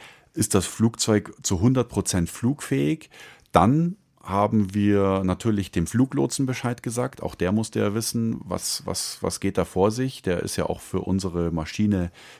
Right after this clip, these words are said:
ähm, verantwortlich, mitverantwortlich. Und dann ging natürlich sofort der Call nach hinten in, zur Kabinenbesatzung. Das war ja freier Fall.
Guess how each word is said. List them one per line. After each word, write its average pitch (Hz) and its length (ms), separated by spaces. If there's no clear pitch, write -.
ähm, 80 340
verantwortlich, 123 920
mitverantwortlich. 131 1000
Und 95 500
dann 101 420
ging 104 140
natürlich 107 420
sofort 95 560
der 90 200
Call 101 460
nach 95 180
hinten 127 480
in, 92 320
zur - 160
Kabinenbesatzung. 135 960
Das 87 140
war 92 120
ja 95 80
freier 95 340
Fall. 107 340